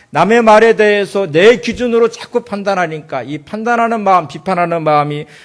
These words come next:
얼마나 무섭게 흘러가는지 모릅니다. 예수님의 산상수훈 중에 칠 장에 가시면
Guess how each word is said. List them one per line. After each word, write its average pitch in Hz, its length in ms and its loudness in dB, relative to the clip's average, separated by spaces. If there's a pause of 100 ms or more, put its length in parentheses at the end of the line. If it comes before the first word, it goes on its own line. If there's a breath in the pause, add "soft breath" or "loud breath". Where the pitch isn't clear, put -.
(180 loud breath)
얼마나 220 400 2
무섭게 208 420 0
흘러가는지 175 600 0
모릅니다. 123 520 -16
예수님의 160 400 -8
산상수훈 185 680 -6
중에 170 240 -8
칠 233 240 -12
장에 220 300 -4
가시면 127 640 -8